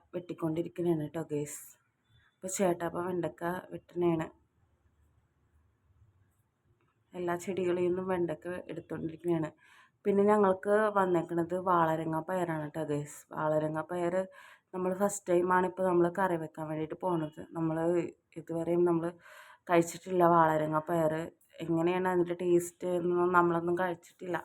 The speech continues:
അത് നമുക്കറിയത്തില്ല എങ്ങനെയൊക്കെയാണെന്ന്. അപ്പൊ നമ്മൾ ഫസ്റ്റ് ടൈമാണ് നമ്മളിപ്പോ, ഏ, വാളരങ്ങ പയർ വെക്കാന്ന് വിചാരിക്കണത്. അപ്പൊ നമ്മളിതേ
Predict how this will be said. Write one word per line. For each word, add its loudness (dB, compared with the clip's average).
അത് -16
നമുക്കറിയത്തില്ല -4
എങ്ങനെയൊക്കെയാണെന്ന്. -8
അപ്പൊ -20
നമ്മൾ 0
ഫസ്റ്റ് -8
ടൈമാണ് 0
നമ്മളിപ്പോ, -2
ഏ, 0
വാളരങ്ങ 2
പയർ -10
വെക്കാന്ന് -6
വിചാരിക്കണത്. 0
അപ്പൊ -12
നമ്മളിതേ 4